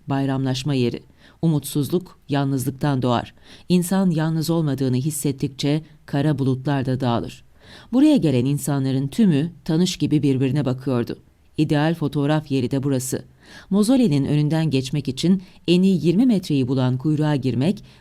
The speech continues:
mozole alanında da durmaksızın ilerlemek gerekiyor.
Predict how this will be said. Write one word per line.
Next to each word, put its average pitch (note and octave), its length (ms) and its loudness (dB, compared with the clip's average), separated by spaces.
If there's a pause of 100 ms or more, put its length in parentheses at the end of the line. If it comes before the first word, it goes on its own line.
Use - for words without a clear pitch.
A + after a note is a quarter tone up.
mozole F3+ 420 2
alanında D3+ 480 0
da B2+ 140 0
durmaksızın D3+ 640 0
ilerlemek C3 560 0
gerekiyor. A2+ 460 -4